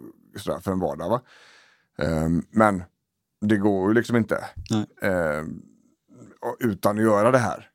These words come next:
Speaker 2: Mm.
Speaker 1: Det är som att säga till tandläkaren, använd inte borren. Du får göra vad du vill med dina tänder, men du får inte använda borren.
Speaker 2: Mm.
Speaker 1: Ja, fast nu är det ju inte riktigt så att, att det, det är, någonstans är det ju du, jag som är tandläkare och du som är patient då.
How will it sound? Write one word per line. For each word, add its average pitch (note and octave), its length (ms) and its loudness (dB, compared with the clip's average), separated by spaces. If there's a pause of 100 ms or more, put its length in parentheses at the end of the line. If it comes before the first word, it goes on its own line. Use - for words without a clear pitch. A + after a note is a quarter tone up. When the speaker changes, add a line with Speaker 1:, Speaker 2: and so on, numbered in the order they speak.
(120)
Speaker 2:
Mm. A2+ 260 0
Speaker 1:
Det A2 140 4
är G#2 40 0
som G#2 120 -2
att G2+ 220 -2
säga G#2+ 180 0
till G2+ 200 -2
tandläkaren, G2 580 0
använd F#2+ 300 0
inte G2 180 2
borren. F#2 480 0 (440)
Du - 60 -20
får A2+ 120 2
göra G#2+ 120 4
vad C3 180 4
du C3 60 -4
vill A#2+ 100 4
med G2 80 0
dina F#2 100 0
tänder, F2+ 300 0
men G#2+ 80 2
du G#2+ 60 4
får G#2 100 2
inte A2 140 4
använda G#2 220 0
borren. F#2 380 0 (140)
Speaker 2:
Mm. A2 180 0 (200)
Speaker 1:
Ja, C3+ 440 4
fast C3+ 220 -2 (500)
nu C#3 480 -2
är A#2+ 40 0
det A2 60 -2
ju B2 100 2
inte A2+ 220 -2
riktigt A2 280 -2
så G#2+ 200 -2
att, F#2 140 -2 (240)
att G2 160 -8
det, A2 400 -2 (100)
det A#2 100 0
är, A2+ 40 0
någonstans A2 420 -2
är G#2 80 2
det G#2 60 2
ju G#2 120 4
du, G2+ 380 0
jag G#2+ 160 0
som G2+ 80 -6
är F#2+ 40 -6
tandläkare F#2+ 420 -2
och F#2 80 -2
du F2 100 -4
som F#2+ 100 -6
är E2+ 40 -2
patient G#2 380 -2
då. F2 180 -2